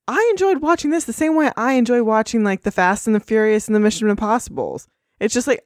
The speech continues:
oh, a bunch of guys are gonna beat each other up. They're gonna say some bad words and make some quips at each other. Okay. And then there's a lot of boobs.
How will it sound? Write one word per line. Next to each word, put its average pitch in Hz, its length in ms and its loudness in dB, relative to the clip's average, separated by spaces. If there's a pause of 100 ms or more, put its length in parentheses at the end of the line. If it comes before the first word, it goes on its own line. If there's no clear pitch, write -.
(120)
oh, 190 120 0
a 160 40 -2
bunch 226 260 -2
of - 40 -18
guys 240 220 0
are - 20 -4
gonna 226 140 0
beat 240 140 0
each 214 140 -4
other 240 160 0
up. 269 220 0
They're 226 100 -2
gonna 220 140 -2
say 240 200 -2
some 247 180 -4
bad 226 240 0
words 269 400 -2
and 220 320 0
make 226 240 -2
some 226 160 -2
quips 294 280 -2
at 285 100 -4
each 285 140 -4
other. 294 300 -2
Okay. 208 380 0 (180)
And 226 100 0
then 381 180 0
there's 294 220 0
a 285 60 -4
lot 196 240 0
of 208 60 -8
boobs. 180 640 -4